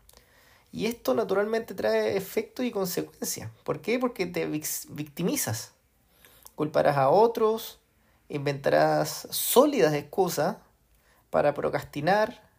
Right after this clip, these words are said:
te vuelve de una u otra manera materialista, vacío emocional como con frustraciones,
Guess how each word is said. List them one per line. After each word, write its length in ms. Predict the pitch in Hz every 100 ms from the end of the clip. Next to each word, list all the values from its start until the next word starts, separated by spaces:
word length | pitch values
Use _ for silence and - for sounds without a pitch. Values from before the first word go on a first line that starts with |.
| _ _
te 120 | 156
vuelve 640 | 151 190 196 202 196 -
de 200 | - 156
una 200 | 156 185
u 20 | 196
otra 200 | 180 143
manera 320 | 139 160 170
materialista, 880 | 156 151 127 - 233 - - - - _ _ _ _ - - _
vacío 720 | 117 120 - - 214 202 214 226
emocional 600 | 170 156 160 165 175 - _
como 640 | - 151 147 139 139 -
con 180 | - -
frustraciones, 960 | - 147 - 135 - 214 - 185 -